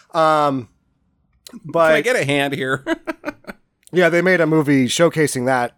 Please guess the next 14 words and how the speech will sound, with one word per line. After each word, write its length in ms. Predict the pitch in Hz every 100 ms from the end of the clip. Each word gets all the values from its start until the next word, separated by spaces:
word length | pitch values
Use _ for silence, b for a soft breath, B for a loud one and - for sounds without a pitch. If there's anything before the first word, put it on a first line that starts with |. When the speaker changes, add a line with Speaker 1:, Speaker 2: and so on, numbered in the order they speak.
| -
Speaker 1:
uh, 320 | 120 107 104 85 _ _ _ _ _ _ _ _ _ _ _
martial 340 | 143 135 -
art 120 | 120 113
in 100 | 101
a 40 |
film, 260 | - 147 127
and 80 | 117
they 80 |
got 140 | 117 117
Dacascos 680 | 107 208 214 - 156 135 -
because 440 | 135 127 120 117 B B B B B B B
he's 180 | 156 143
handsome 580 | 190 180 - 175 165 147
and 480 | 139 131 127 123